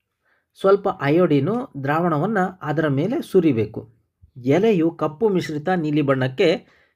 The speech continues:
ತಿರುಗುತ್ತೆ. ಇದರಿಂದ ಎಲೆಯಲ್ಲಿ ಪಿಷ್ಟ ಇದೆ ಅಂತ ನಮಗೆ ಗೊತ್ತಾಗತ್ತೆ. ನಾಲ್ಕನೇ ಪ್ರಶ್ನೆ, ಹಸಿರು ಸಸ್ಯಗಳಲ್ಲಿ ಆಹಾರ ಸಂಸ್ಕರಣಾ ಪ್ರಕ್ರಿಯೆಯ ಸಂಕ್ಷಿಪ್ತ ವಿವರಣೆ ಕೊಡಿ ಅಂತ.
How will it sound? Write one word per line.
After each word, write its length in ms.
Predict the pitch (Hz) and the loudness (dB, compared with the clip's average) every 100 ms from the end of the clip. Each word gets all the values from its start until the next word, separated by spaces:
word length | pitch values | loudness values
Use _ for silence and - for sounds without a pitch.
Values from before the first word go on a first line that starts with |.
| _ - | _ -2
ತಿರುಗುತ್ತೆ. 400 | 151 139 131 214 | 2 2 0 -2
ಇದರಿಂದ 560 | 143 156 226 240 165 | 2 2 0 -2 0
ಎಲೆಯಲ್ಲಿ 760 | 131 117 123 180 143 131 320 - _ - | -2 0 0 2 2 0 -2 -6 _ -10
ಪಿಷ್ಟ 260 | 143 - | -8 -2
ಇದೆ 340 | 139 123 131 113 | -2 2 2 0
ಅಂತ 160 | 110 | -2
ನಮಗೆ 340 | 120 110 147 440 - 123 | -6 -6 -4 -6 -8 -6
ಗೊತ್ತಾಗತ್ತೆ. 840 | 127 120 101 - 110 - - _ _ _ _ _ _ _ _ _ _ _ _ _ _ _ - | -2 -2 -4 -6 -10 -10 -12 _ _ _ _ _ _ _ _ _ _ _ _ _ _ _ -4
ನಾಲ್ಕನೇ 380 | 160 220 262 247 | 2 2 2 -2
ಪ್ರಶ್ನೆ, 280 | 226 - 262 | -4 -4 -2
ಹಸಿರು 680 | 175 160 254 262 285 - - | -2 -2 0 2 2 -2 -4
ಸಸ್ಯಗಳಲ್ಲಿ 640 | - 180 220 190 180 233 | -2 0 2 4 2 2
ಆಹಾರ 440 | 196 160 190 226 226 | 2 2 2 0 -2
ಸಂಸ್ಕರಣಾ 600 | 208 185 180 196 185 190 | -4 -6 -4 -4 -2 -4
ಪ್ರಕ್ರಿಯೆಯ 640 | 175 151 160 170 208 180 | -4 -4 -2 0 2 2
ಸಂಕ್ಷಿಪ್ತ 480 | 170 208 226 220 214 | 0 -2 -4 -6 -2
ವಿವರಣೆ 440 | 175 151 156 160 | 0 2 2 0
ಕೊಡಿ 340 | 147 131 135 113 | 0 2 2 2
ಅಂತ. 200 | 110 | 0